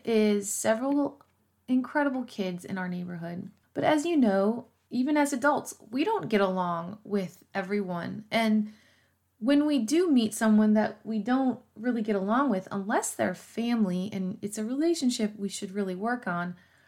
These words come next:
we can love that person from afar and kind of avoid being in that situation. Well, I knew that there was one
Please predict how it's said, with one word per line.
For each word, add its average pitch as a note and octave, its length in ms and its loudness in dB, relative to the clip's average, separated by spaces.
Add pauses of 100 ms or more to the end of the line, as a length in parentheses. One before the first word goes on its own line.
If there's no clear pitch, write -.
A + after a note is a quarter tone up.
(160)
we F4+ 120 2
can G4+ 260 0
love F#3 260 2
that F3 240 0
person F3+ 680 -4 (320)
from F#3 300 -2
afar F#3 580 2
and G3 240 -6
kind A#3 320 2
of G3 260 2 (460)
avoid F3+ 880 0 (640)
being F#3+ 300 6
in F3+ 80 2
that F3 200 -4
situation. - 840 -8 (340)
Well, A3+ 400 6 (320)
I A#3 160 4
knew C4+ 420 6
that G#3+ 320 2 (100)
there G#3 260 0
was G3+ 180 2
one G#3+ 500 4